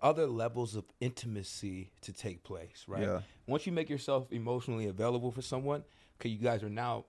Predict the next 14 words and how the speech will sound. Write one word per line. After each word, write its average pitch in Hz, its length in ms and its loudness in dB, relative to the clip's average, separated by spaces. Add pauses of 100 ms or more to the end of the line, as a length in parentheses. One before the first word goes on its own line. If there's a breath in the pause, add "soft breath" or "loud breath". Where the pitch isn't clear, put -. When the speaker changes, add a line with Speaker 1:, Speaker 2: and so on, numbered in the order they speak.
Speaker 1:
you 120 200 -4
guys 120 260 6
now 117 140 2
become 104 320 -4
emotionally 101 680 -6 (120)
intimate. 104 440 -8
Speaker 2:
Yeah. 95 280 0 (260)
Speaker 1:
Right? 107 320 -2 (1160 soft breath)
All 131 80 10
right, 135 160 10
now 139 160 10
that 185 120 10
we're 180 140 8
intimate, 196 560 4